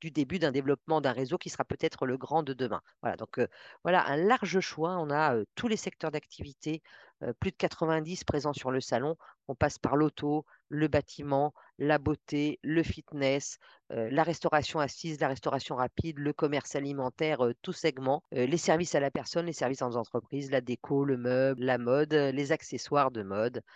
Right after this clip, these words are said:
Voilà, tout, tout, tous segments sont présents. L'immobilier, j'allais l'oublier, heu, et la distribution alimentaire sont aussi, heu, bien sûr de, de la partie. Donc, il y a forcément une idée d'enseigne qui peut correspondre, heu, aux candidats.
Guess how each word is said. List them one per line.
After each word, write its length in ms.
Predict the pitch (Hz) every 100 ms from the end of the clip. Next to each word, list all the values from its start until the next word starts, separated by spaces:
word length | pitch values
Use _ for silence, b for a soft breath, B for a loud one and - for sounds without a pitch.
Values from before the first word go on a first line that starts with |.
| b b
Voilà, 200 | - 107 -
tout, 180 | 156 123
tout, 140 | - 170
tous 160 | -
segments 360 | 165 170 143 151
sont 140 | - 147
présents. 340 | - 117 147
L'immobilier, 560 | 160 151 139 127 117 147
j'allais 240 | 139 120
l'oublier, 580 | 113 113 110 120 151 151
heu, 120 | 117 b b _
et 80 | -
la 100 | 143
distribution 600 | 139 139 - 143 127 147
alimentaire 500 | 131 127 113 104 160
sont 160 | - 127
aussi, 320 | 123 - 151
heu, 80 | 123
bien 160 | 120
sûr 240 | 117 - 139
de, 240 | 123 107 113
de 80 |
la 120 | 139 135
partie. 280 | 120 - - B B
Donc, 140 | 160 - b b
il 40 | 156
y 20 |
a 60 | 147
forcément 640 | 262 - 226 196 185 208 b b _ _ _ _ -
une 180 | 220 226
idée 500 | 220 175 175 190 - _ _ -
d'enseigne 680 | 190 180 - 156 175 190 -
qui 120 | -
peut 180 | - 202
correspondre, 720 | - 175 165 - 180 185 139
heu, 100 | 131
aux 120 | - 160
candidats. 560 | 165 156 143 147 165